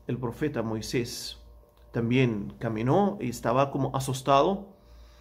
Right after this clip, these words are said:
tuvo miedo. Eh, entonces, y la gente, Faraón y sus soldados, después comenzaron a buscar quién mató al egipcio.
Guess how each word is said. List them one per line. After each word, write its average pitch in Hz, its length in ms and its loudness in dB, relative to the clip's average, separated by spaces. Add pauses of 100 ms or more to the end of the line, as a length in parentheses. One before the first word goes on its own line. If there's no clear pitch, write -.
(180)
tuvo 107 140 -6
miedo. 170 640 4 (760)
Eh, 107 540 -8
entonces, 160 760 2
y 135 140 2
la 127 140 4
gente, 175 500 4
Faraón 170 500 4
y 160 60 2
sus 131 160 -4
soldados, 147 840 0 (220)
después 180 320 -2
comenzaron 147 600 0
a - 40 -2
buscar 131 480 -2
quién 208 160 4
mató 156 300 2
al 139 80 2
egipcio. 160 440 -4